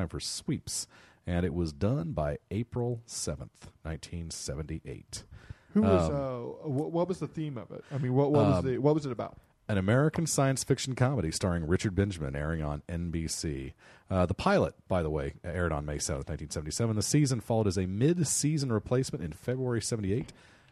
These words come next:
Speaker 1: canceled in April seventy-eight, uh, created by Buck Henry. Uh, of course, all you know Buck Henry as. He, uh, uh, among other things, was co-creator of Get Smart.
Speaker 2: Oh,
Speaker 1: Um,
Speaker 2: um, what year?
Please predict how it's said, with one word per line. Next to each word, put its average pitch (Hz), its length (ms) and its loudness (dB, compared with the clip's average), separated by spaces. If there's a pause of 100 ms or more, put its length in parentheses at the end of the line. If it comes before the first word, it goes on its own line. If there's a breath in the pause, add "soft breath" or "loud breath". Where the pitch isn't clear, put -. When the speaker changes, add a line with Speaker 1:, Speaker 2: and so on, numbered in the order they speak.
(140 soft breath)
Speaker 1:
canceled 123 420 2
in 82 160 0
April 104 280 -4
seventy-eight, 82 400 -2 (340 soft breath)
uh, 95 120 2
created 165 340 2
by 95 100 4
Buck 87 400 2 (140)
Henry. 104 480 0 (120)
Uh, 110 40 -4
of 82 580 0
course, 90 340 0
all 87 240 2
you 85 160 0
know 80 200 0
Buck 76 260 -4
Henry 73 320 -4
as. 80 220 -4
He, 80 260 -2
uh, 78 240 0 (100)
uh, 85 180 0
among 107 260 0
other 95 120 2
things, 87 280 -2
was 80 100 -2
co-creator 85 500 0
of 73 220 -4
Get 78 180 -6
Smart. - 440 -8 (520 loud breath)
Speaker 2:
Oh, 180 60 -2
Speaker 1:
Um, - 300 6
Speaker 2:
um, 165 140 -2
what 180 300 -4
year? 208 200 -8